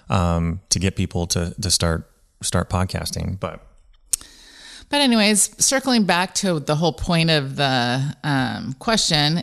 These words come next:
Speaker 2: is, me-, do, do you wanna meet your heroes? <laughs> Bottom line.
Speaker 1: Yeah, be careful what you ask for. You might, uh, get used to disappointment. If we learned anything, the, the quote from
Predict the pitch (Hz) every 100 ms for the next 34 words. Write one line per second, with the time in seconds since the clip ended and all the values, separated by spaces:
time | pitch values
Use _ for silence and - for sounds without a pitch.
0 | - 139 139 135 135 151 147 143 - 147
1 | - - - 151 160 175 214 208 170 185
2 | 180 131 113 - - - - - - 285
3 | 381 - - - 302 320 277 220 - 156
4 | 156 143 107 127 - - 175 175 - -
5 | - 92 101 170 156 139 127 107 90 -
6 | 92 104 - - - - 104 95 98 101
7 | - 92 87 85 82 - - 117 117 131
8 | 131 - 117 117 110 101 95 110 135 117
9 | 123 131 120 117 120 107 101 104 120 165
10 | 156 - 117